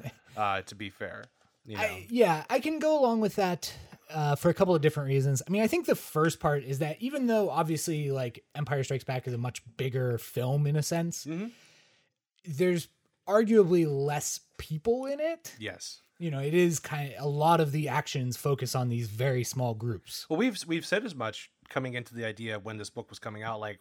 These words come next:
Speaker 2: where they were gonna go with characters.
Speaker 1: Mm-hmm.
Speaker 2: I mean, you look at, uh, A New Hope, and just the cantina alone provided a majority of
Speaker 1: Yeah.
Speaker 2: the book.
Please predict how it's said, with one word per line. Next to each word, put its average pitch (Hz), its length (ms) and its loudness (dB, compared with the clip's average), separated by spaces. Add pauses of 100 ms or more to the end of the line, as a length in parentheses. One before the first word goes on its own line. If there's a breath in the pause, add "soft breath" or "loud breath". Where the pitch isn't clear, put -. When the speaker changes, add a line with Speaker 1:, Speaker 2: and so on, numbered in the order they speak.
Speaker 2:
where 120 320 0
they 139 120 -2
were 127 160 -4
gonna 120 200 -6
go 123 280 -4
with 120 340 -10
characters. - 580 -2 (240 loud breath)
Speaker 1:
Mm-hmm. 170 160 4
Speaker 2:
I 131 60 6
mean, 143 100 4
you 160 80 2
look 185 160 4
at, 180 120 -2 (160)
uh, 135 240 2
A 127 100 -2
New 147 240 2
Hope, 147 420 2
and 123 360 -4
just 139 200 -6
the - 80 -10
cantina 139 640 -6
alone 127 320 -4
provided 110 560 -2 (140)
a 110 100 -4
majority 117 600 -6
of 170 80 -2
Speaker 1:
Yeah. 143 80 4
Speaker 2:
the 104 60 -4
book. - 280 -2